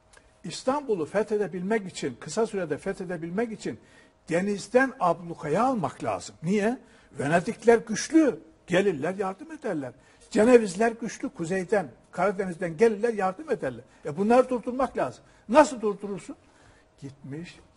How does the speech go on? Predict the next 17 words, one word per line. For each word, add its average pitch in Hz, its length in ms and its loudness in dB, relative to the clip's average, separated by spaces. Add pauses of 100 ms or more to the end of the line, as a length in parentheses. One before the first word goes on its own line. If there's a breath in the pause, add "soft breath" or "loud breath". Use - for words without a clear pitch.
(300 soft breath)
Kilitbayır'e, 156 1040 -2 (560 soft breath)
Çimenlik 190 640 0
Kalesi'ni 135 440 -6
Anadolu 131 460 -6
tarafına, 135 540 -6 (240)
efendim, 139 420 -10
Kilitbayır 165 580 -4
Kalesi'ni 139 440 -8
de 123 140 -10 (380 soft breath)
Rumeli 185 380 6
tarafına 135 400 0
yaptı. 127 300 -4
Kilitbayır'ı 143 600 -8
bilirsiniz, 160 420 -10
görmüşsünüzdür. 131 680 -6 (260 soft breath)
Yaptırmak 156 500 -2
suretiyle 165 640 -4